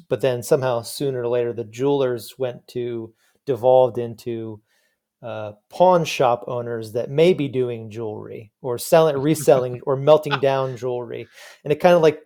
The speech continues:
Speaker 1: it became this process of, like, where can we find pools of people to call into? Um, and, you know, what happened is you, a lot of times, you know, dial in, you know, as a salesperson, you're, you're, you think you're progressing 'cause you're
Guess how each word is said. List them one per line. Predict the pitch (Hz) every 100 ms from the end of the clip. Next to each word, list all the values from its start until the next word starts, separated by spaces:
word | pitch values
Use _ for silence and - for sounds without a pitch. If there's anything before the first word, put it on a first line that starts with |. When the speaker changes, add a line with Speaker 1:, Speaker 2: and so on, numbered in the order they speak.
| -
Speaker 1:
it | - 151
became | 147 151 160 147
this | 127
process | - 127 - 123
of, | 123
like, | 113 120
where | 131
can | -
we | 127
find | - 120 113 110
pools | - 127 120 107
of | 101
people | - 117 113
to | 104
call | - 127 117 123 165 -
into? | 139 143 - 180 202 - _ _ _ _ _ 120
Um, | 113 110 107 110 104 _ - _ _ _ _
and, | 131 123 117 113 - _ _
you | 135
know, | 120
what | 120
happened | 127 127 120
is | 104 101
you, | 110 117
a |
lot | 117 117 117
of |
times, | - 113 113 95 120
you | 131
know, | 113 104
dial | 98 135 113 123 120 120
in, | 120 117 _
you | 135
know, | 107 107
as | 117
a |
salesperson, | - 127 - 127 123 113
you're, | 113 104 _ _
you're, | 120 120
you | 123
think | - 202 170
you're | 127 101 _ _ _ -
progressing | 123 110 147 151 127
'cause | - 123
you're | 113 113 170